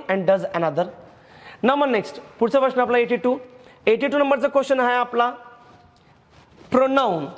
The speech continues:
या प्रोनाउनमध्ये subject प्रोनाउनचा हा प्रश्न आहे. It is I, it is I. मग it is नंतर आयचा वापर बरोबर आहे. It is, it was नंतर subject प्रोनाउन येतो, Object प्रोनाउन येत नाही, म्हणून इथं I बरोबर आहे. पण त्या आयनुसार पुढे एम पाहिजे.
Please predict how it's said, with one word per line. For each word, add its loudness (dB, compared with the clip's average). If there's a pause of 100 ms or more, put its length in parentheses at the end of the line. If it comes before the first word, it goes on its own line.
(320)
या 2
प्रोनाउनमध्ये 2
subject -4
प्रोनाउनचा 0
हा 2
प्रश्न -4
आहे. -2
It 0
is -6 (120)
I, 0
it -6
is -8
I. 0 (440)
मग 4 (120)
it 0
is 2
नंतर 2 (120)
आयचा 0
वापर 0
बरोबर 2
आहे. 0 (400)
It -2
is, -4
it -2
was 2
नंतर -2
subject -2
प्रोनाउन 0
येतो, -2
Object -2
प्रोनाउन -2
येत 0
नाही, -2 (380)
म्हणून 0
इथं 0
I 2
बरोबर 0
आहे. 0 (440)
पण 0
त्या 0
आयनुसार 0
पुढे 0 (140)
एम 0
पाहिजे. -2